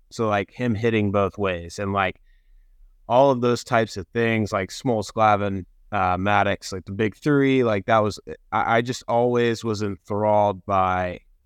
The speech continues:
baseball. Like, it was just always, like, it didn't matter. Like, I, it, it changed with the season, definitely. Like, I definitely at some point probably told him that I was gonna play in the N F L too. Um, but, but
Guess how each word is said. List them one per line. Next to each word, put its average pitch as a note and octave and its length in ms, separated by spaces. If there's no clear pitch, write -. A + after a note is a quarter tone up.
baseball. G2+ 500
Like, G2+ 180
it A2 80
was G2+ 160
just G2 160
always, G#2 400
like, G2 260
it A#2 100
didn't A#2+ 260
matter. A2 640
Like, F2+ 300
I, G#2+ 320
it, D#3+ 420
it D3+ 160
changed C#3 440
with C#3+ 120
the B2 80
season, C#3 560
definitely. C3 720
Like, G#2+ 160
I B2 140
definitely A#2+ 440
at F#2 120
some G#2+ 220
point A2 300
probably G#2 260
told G#2+ 200
him G#2 60
that G2+ 120
I G2 60
was F#2+ 120
gonna G2+ 140
play G2 200
in F#2+ 80
the F#2+ 80
N F#2 100
F F#2+ 200
L F#2+ 160
too. G2+ 400
Um, G2 640
but, C3 480
but C3 560